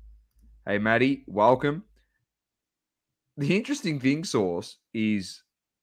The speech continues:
all of this rubbish that the Lakers are going through and the franchise is putting their fans through could all have been avoided last year if they got rid of T H T for Buddy Hield and DeMar DeRozan.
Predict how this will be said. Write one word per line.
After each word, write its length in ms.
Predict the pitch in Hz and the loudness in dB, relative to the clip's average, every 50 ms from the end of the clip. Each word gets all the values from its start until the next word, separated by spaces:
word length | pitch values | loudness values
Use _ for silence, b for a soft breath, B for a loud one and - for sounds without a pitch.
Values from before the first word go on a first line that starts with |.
| _ _ _ _ _ _ _ _ _ _ | _ _ _ _ _ _ _ _ _ _
all 520 | - 160 160 180 196 214 220 214 208 165 - | 4 8 10 10 12 12 10 10 8 6 2
of 160 | 160 127 123 | -2 0 0
this 200 | 151 147 - - | 0 -2 -2 -4
rubbish 680 | 107 98 110 113 117 95 98 95 104 - - - - - _ - | -4 0 0 2 2 2 0 -4 -4 -6 -8 -12 -14 -18 _ -14
that 140 | - 107 92 | -12 -12 -10
the 60 | - | -8
Lakers 400 | 104 101 104 113 107 - 117 98 | -4 -2 -2 -2 -2 -2 -4 -6
are 60 | 104 90 | -4 -2
going 340 | 92 95 90 95 101 95 | 0 0 0 0 -4 -6
through 320 | - 90 73 78 85 90 - - - - | -6 -8 -6 -6 -6 -6 -8 -10 -14 -12
and 160 | - 101 95 | -10 -8 -8
the 40 | 95 | -8
franchise 600 | - - 110 107 110 110 - 120 104 98 92 - | -2 0 2 2 2 2 0 0 0 0 0 -2
is 80 | 92 - | -8 -14
putting 500 | - - - 110 101 95 90 87 87 - - | -10 -6 -4 -2 -2 -2 -4 -6 -10 -10 -6
their 160 | 95 95 90 | -4 -4 -4
fans 440 | - - 92 90 90 95 98 92 - | -4 -4 -4 -4 -4 -4 -6 -8 -8
through 340 | - 82 76 80 87 110 b b b b b b b b b _ _ _ _ _ _ _ _ | -8 -6 -4 -4 -6 -6 b b b b b b b b b _ _ _ _ _ _ _ _
could 240 | - 151 147 147 - - | 8 10 10 10 12 12
all 340 | 151 151 165 175 190 196 202 | 12 12 12 12 12 12 12
have 100 | 165 135 | 12 10
been 240 | 135 151 156 156 143 | 10 10 10 10 8
avoided 520 | 127 107 113 113 123 127 117 113 90 92 | 6 6 6 6 8 8 6 4 4 4
last 400 | 98 98 101 104 107 104 - - | 6 8 8 8 6 4 0 -4
year 280 | 98 85 80 85 110 139 - | -4 -2 -2 -2 -4 -6 -8
if 140 | - 98 - | -10 -4 0
they 140 | 117 110 107 | 2 2 4
got 240 | 95 120 123 110 113 | 4 4 2 4 2
rid 120 | 123 117 | 0 0
of 140 | 113 110 - | 0 -2 -4
T 220 | - - 127 117 | -4 -2 -2 0
H 360 | 110 113 107 107 98 - - | 2 2 0 0 -2 -4 -8
T 420 | - - 98 90 90 107 135 185 - _ _ | -8 -6 -4 -4 -4 -6 -8 -10 -14 _ _
for 160 | _ 120 107 | _ -6 -6
Buddy 340 | 98 - 113 113 127 131 127 | 0 4 4 4 4 4 0
Hield 460 | 110 110 104 98 104 127 135 - - _ _ _ - | 0 0 0 0 0 0 -4 -6 -10 _ _ _ -14
and 140 | 101 95 | -8 -6
DeMar 280 | - 95 98 95 87 90 | -4 -4 -2 -2 -2 -4
DeRozan. 440 | 87 90 85 80 80 85 76 71 65 | -4 -4 -4 -4 -4 -6 -8 -12 -18